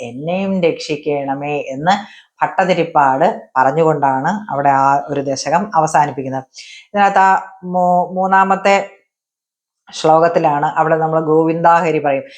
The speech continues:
കാരണം എന്താണ്? ആ ഭഗവാൻ ആ ഗോവർദ്ധന പർവ്വതത്തെ അങ്ങനെ എടുത്തുയർത്തുന്ന ആ ഭാഗമാണ്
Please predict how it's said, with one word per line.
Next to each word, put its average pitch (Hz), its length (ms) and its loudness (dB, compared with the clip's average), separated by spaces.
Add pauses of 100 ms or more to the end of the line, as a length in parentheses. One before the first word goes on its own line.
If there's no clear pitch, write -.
(240)
കാരണം 170 200 2
എന്താണ്? 170 280 2
ആ 156 340 2
ഭഗവാൻ 165 420 2 (260)
ആ 156 80 2
ഗോവർദ്ധന 175 640 2
പർവ്വതത്തെ 160 520 2
അങ്ങനെ 151 300 -2
എടുത്തുയർത്തുന്ന 160 960 0
ആ 147 260 -2
ഭാഗമാണ് 151 800 -2